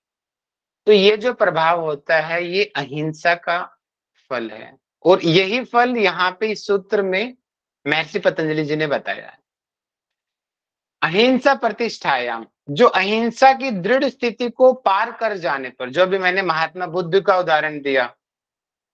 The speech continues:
उस ऋषि का उदाहरण दिया, उसके आश्रम में जहाँ शेर और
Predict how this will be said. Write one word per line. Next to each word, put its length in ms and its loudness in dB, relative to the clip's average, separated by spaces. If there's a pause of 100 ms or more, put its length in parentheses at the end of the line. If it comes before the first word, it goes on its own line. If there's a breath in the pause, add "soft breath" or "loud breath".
(280)
उस 180 0
ऋषि 400 2
का 140 2
उदाहरण 440 -2
दिया, 220 -2
उसके 220 -4
आश्रम 420 -4
में 120 -8
जहाँ 240 -4
शेर 420 0
और 420 0